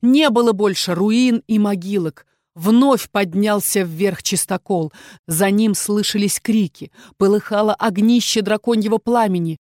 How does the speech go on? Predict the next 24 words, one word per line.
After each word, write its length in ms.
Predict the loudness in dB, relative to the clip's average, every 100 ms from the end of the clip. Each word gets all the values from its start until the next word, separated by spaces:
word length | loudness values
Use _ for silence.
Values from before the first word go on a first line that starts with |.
| _
Я 200 | -4 -2
видела, 420 | 0 -2 0 -2
как 180 | -2 -4
был 160 | -2 -2
взят 260 | -2 -6
храм, 420 | -8 -10 -6 -6 -6
как 200 | -8 -8
сражались 560 | -6 -4 -2 0 0
жрицы, 460 | 0 0 0 -2 -4
погибая 600 | -2 -2 0 0 2 0
одна 300 | 0 -2 -2
за 120 | -2
другой. 440 | -2 -2 -2 -2 -6 _ _ _
Слёзы 480 | -6 -2 -2 -2 -2
моей 280 | -2 -2 -2
матери 460 | -2 -6 -8 -12
и 60 | -8
последние 640 | -8 -6 -2 0 0 -2
слова 340 | -4 -6 -6 -6
тётушки. 640 | -6 -8 -8 -10 -12 _ _ _ _ _ -8
Героическую 840 | 0 2 4 2 0 -2 0 0
смерть 480 | 2 2 2 2 -4 -2
дедушки 460 | -2 0 -2 -4
Хванны, 600 | -8 -4 -2 0 0 -2